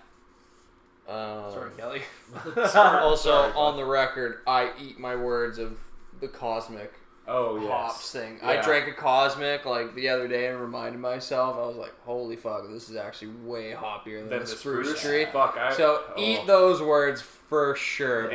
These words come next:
Speaker 3: Yeah.
Speaker 1: there is something in the Spruce that I'm
Speaker 3: Yeah,
Speaker 1: like,
Speaker 3: it's, it's different.
Speaker 1: "What is,
Speaker 3: It, it's
Speaker 1: what am I
Speaker 3: got a
Speaker 1: tasting?"
Speaker 3: taste. Yeah, like, I just remember
Speaker 1: Um,
Speaker 3: listening to that and being so mad at you. <laughs>
Speaker 1: Yeah, so totally eat my words on that.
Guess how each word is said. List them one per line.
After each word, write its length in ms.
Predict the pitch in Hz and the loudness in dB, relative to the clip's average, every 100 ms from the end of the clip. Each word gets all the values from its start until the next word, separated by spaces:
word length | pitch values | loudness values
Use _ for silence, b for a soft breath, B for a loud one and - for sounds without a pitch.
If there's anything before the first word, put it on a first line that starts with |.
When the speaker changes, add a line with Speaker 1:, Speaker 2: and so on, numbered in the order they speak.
| 135 | 2
Speaker 3:
Yeah. 60 | |
Speaker 1:
there 140 | 165 160 | 2 2
is 260 | 180 185 180 | 2 0 0
something 460 | 180 165 156 160 | -2 -2 -2 -2
in 300 | 151 - - | 0 0 -2
the 80 | 143 | -6
Spruce 560 | - - 139 127 120 - | -10 -8 -4 -4 -6 -10
that 160 | 123 | -8
I'm 160 | 117 120 | -6 2
Speaker 3:
Yeah, 260 | 247 156 135 | 6 6 4
Speaker 1:
like, 100 | 156 180 | 0 -4
Speaker 3:
it's, 160 | 170 | -4
it's 260 | 202 196 - | -6 -10 -8
different. 460 | 190 175 - 104 127 | -4 -2 -4 -8 0
Speaker 1:
"What 220 | 147 151 | 2 2
is, 300 | 151 - 131 | 0 -4 -8
Speaker 3:
It, 60 | 170 | -4
it's 60 | 139 | 0
Speaker 1:
what 80 | |
am 60 | 143 147 | 2 2
I 60 | |
Speaker 3:
got 100 | 131 | 2
a 40 | 123 | 0
Speaker 1:
tasting?" 160 | 139 | -2
Speaker 3:
taste. 280 | 107 - - | -2 -10 -8
Yeah, 200 | 135 110 101 | -2 -2 0
like, 160 | 120 | -2
I 100 | 117 | 2
just 140 | 135 123 | 2 4
remember 200 | 143 135 | 2 0
Speaker 1:
Um, 40 | 117 | -2
Speaker 3:
listening 260 | 120 127 | -6 -8
to 40 | 123 | -6
that 200 | 127 127 | -4 -4
and 160 | 107 101 | -8 -14
being 220 | 107 98 | -16 -12
so 340 | - - 113 | -12 -8 -10
mad 260 | 107 95 92 | -10 -12 -14
at 100 | - | -16
you. 100 | - - | -18 -6
<laughs> 100 | - 160 | -2 6
Speaker 1:
Yeah, 440 | 143 - 226 196 | 6 8 6 4
so 460 | 233 175 139 131 - - | 4 4 6 4 -2 -12
totally 720 | - 175 175 170 160 127 120 | -2 4 6 6 4 0 -6
eat 240 | 123 120 107 | -10 -10 -10
my 200 | 113 110 | -10 -8
words 320 | 107 107 - | -8 -8 -10
on 180 | 98 - | -12 -14
that. 200 | - | -16